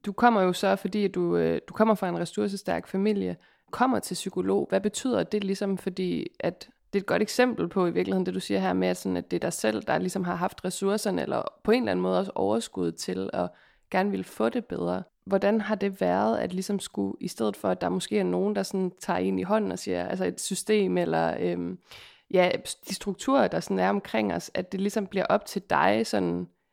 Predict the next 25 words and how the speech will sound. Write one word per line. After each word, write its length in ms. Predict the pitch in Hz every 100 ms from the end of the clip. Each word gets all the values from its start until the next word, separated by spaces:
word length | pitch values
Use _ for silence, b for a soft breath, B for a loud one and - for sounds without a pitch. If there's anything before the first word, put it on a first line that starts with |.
| _
du 80 | 190
ved, 200 | 180 180
at 80 | 175
skulle 280 | - 202 -
finde 380 | 220 208 226
den 180 | 208 180
der 160 | 165 165 -
gejst 380 | - 180 -
og 80 | 185
energi, 520 | 180 175 175 214 202 -
<laughs> 100 | 240
eller, 400 | 185 175 170 180 B B B B -
øh, 300 | 185 - 175
vilje 320 | 202 220 220
til 180 | 220 180
at 240 | 175 170
ville 160 | 180 180
gå 220 | - 175
til 160 | -
psykolog. 600 | 180 - 87 - 113 110 -
Hvordan, 480 | 185 185 196 220 214 _ _ _ - - -
hvor 120 | 214
kom 360 | 214 - 254 -
det 140 | 180
fra? 280 | - 98 -